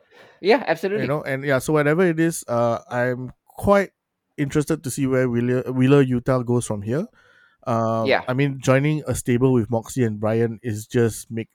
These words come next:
Speaker 2: it just makes sense lah, if you want to elevate yourself to the next level.
Speaker 1: Absolutely.
Speaker 2: Yeah, and you want to be in the most dominant or one, gonna be one of the most dominant stables.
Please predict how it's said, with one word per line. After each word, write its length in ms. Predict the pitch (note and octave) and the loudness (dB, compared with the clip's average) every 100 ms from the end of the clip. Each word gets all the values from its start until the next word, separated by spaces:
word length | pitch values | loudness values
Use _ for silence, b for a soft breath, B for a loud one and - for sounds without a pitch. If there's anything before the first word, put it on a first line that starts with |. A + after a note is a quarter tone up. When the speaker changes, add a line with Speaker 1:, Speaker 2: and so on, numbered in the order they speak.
| - | -14
Speaker 2:
it 80 | |
just 200 | A2 A#2 G#2+ | -6 -4 -4
makes 160 | G#2+ | -4
sense 260 | E3+ F3+ F3 | 0 0 -2
lah, 100 | F2+ | -6
if 120 | G2+ | -4
you 80 | A2+ | -4
want 100 | A#2 | -4
to 80 | - | -4
elevate 360 | A2+ A2 A#2+ | -4 0 -2
yourself 400 | A2 G#2 A#2 A2 - b b b - | -2 -6 -4 -4 -6 b b b -2
to 120 | C3 | 0
the 100 | A#2+ | 0
next 260 | A2 A2 G#2+ | -4 -8 -4
level. 360 | G#2 G#2+ E3 - _ _ _ _ _ _ _ _ | -2 -2 -4 -8 _ _ _ _ _ _ _ _
Speaker 1:
Absolutely. 300 | - - C3 A#2+ | -8 -4 0 0
Speaker 2:
Yeah, 60 | G#2 | -2
and 300 | A#2 A2+ A2 - | -6 -8 -10 -6
you 120 | A#2+ | -2
want 160 | A#2+ B2+ | 0 -2
to 60 | |
be 120 | A#2+ A#2 | -4 -4
in 80 | |
the 60 | A2 | -2
most 340 | A2 C#3 B2 - | 2 4 4 4
dominant 640 | A#2+ B2 B2+ B2 A2 G#2+ _ _ _ - | 4 4 2 2 0 -6 _ _ _ -4
or 180 | A2+ G#2+ | -4 0
one, 280 | A#2+ D3 C3 | 4 4 2
gonna 220 | C3 C#3 C3+ | 2 2 2
be 160 | B2 | 0
one 220 | A#2+ C3 B2+ | 2 2 2
of 80 | A2+ | 0
the 80 | |
most 200 | A2+ B2 | 2 0
dominant 380 | A#2+ A2+ A2+ A#2 | 2 0 0 -4
stables. 540 | A2+ A2+ A2+ E3+ A3+ | -4 -4 -2 -4 -8